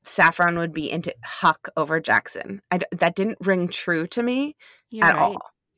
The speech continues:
Speaker 2: Absolutely.
Speaker 1: Because this w-, this girl is, like, fame obsessed. She would go for the famous person even if she found somebody else more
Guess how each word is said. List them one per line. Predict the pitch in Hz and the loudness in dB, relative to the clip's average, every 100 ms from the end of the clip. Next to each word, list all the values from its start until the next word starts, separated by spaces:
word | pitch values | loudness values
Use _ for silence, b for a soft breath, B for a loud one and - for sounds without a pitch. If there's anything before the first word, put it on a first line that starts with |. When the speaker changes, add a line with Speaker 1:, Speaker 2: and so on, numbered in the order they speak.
| _ - | _ -8
Speaker 2:
Absolutely. | 233 - 151 208 | -8 -8 -6 -2
Speaker 1:
Because | 214 208 - _ _ _ | 2 0 -2 _ _ _
this | 196 214 196 | -2 -2 0
w-, | 214 202 180 170 - - | -4 -6 -10 -16 -18 -4
this | 190 190 | -2 0
girl | 185 185 180 | 4 6 6
is, | 175 160 - - - | 4 0 -8 -10 -2
like, | 175 - - | -2 -4 -6
fame | - 175 180 | -2 0 2
obsessed. | 208 - 240 254 - - - 185 | -2 0 0 0 -2 -10 -14 -16
She | - - 220 | -10 -6 0
would | 196 180 | 0 4
go | 180 | 4
for | 165 180 | 4 -2
the | 170 | -2
famous | 165 156 156 | -2 -2 -4
person | - 151 - 151 | -2 -2 -2 -4
even | - 147 151 | -4 -4 -4
if | 147 | -4
she | - 165 | -6 -4
found | 147 135 139 - | 0 0 0 -6
somebody | - 160 151 156 | -6 -4 -2 -2
else | 78 - - | -4 -6 -10
more | 180 170 147 135 135 | -10 -4 0 0 -2